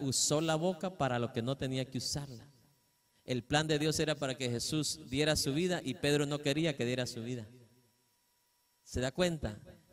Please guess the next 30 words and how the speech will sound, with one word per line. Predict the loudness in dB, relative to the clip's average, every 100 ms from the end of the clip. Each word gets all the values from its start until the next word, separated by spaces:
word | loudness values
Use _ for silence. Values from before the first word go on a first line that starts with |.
| _ _ _
Un | 2 6
mal | 6 8
uso | 8 8 6 4
que |
le | 4 4
demos | 4 2 2
a | 2
la | 2
boca. | 0 -2 -8 -14 -20 -20 _ _ _ _ 0
Un | 4 6
espacio | 6 6 6 6 4 2
que | 4
le | 4
dio | 6 4 4 0 -10 -18 -20 -6 4
Pedro | 6 8 6 4 2 -6 -16 -20 -20 _
a | 0
Satanás. | 2 2 2 2 2 2 0 -6 -12 -20 _ _ _ _ _ _ _ -2
Imagínese | 2 4 6 6 6 4
lo | 2
que | 2
salió | 2 2 2
de | 2
la | 2
boca | 0 -2
rápidamente. | -2 -2 -2 -4 -4 -8 -10 -16 -18 -20 _ _ _ _ _ _ _ _ _ _ _ _
Entonces, | -2 0 4 4 4 2 0 -12 -6
si | 0
no | 4 4
tenemos | 4 4 2 0
cuidado, | 0 2 0 -2 -8